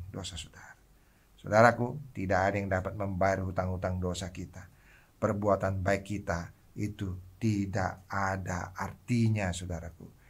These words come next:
Itu tidak sanggup menebus kita dari dosa-dosa kita dan, dan dari hukuman, saudara. Tetapi hanya Yesus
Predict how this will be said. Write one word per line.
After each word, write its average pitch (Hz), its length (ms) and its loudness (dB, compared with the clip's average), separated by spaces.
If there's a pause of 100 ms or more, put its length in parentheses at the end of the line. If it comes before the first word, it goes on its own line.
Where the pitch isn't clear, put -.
(120)
Itu 107 240 -4
tidak 95 240 0
sanggup 110 560 0 (520)
menebus 101 440 -2
kita 87 480 -4 (300)
dari 87 480 -2
dosa-dosa 87 840 -2
kita 85 400 -8
dan, 92 220 0
dan 87 240 -2
dari 87 400 -2
hukuman, 90 480 -6
saudara. - 320 -16 (440)
Tetapi 98 460 0
hanya 98 580 0 (880)
Yesus - 840 -4